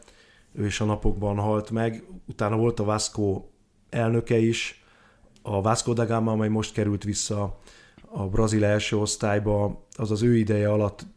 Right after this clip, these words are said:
többször is kiesett, viszont az utolsó nagy országos, ö,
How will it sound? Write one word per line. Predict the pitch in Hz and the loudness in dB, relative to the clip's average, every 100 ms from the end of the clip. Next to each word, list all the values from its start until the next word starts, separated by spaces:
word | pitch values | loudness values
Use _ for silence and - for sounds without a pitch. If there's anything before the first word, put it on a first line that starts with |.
| - 185 | -20 -6
többször | 127 110 113 | -4 -2 0
is | 107 - | -2 -4
kiesett, | - 110 107 107 - | -2 -2 0 -4 -4
viszont | 107 104 | -6 -4
az | 104 | -4
utolsó | 110 110 104 - 98 | -6 -4 -4 -4 -4
nagy | 104 104 | -2 -2
országos, | 101 - 101 98 95 - - - - _ _ _ _ - - | -4 -4 -4 -4 -6 -8 -16 -20 -20 _ _ _ _ -14 -8
ö, | 92 95 | -4 -2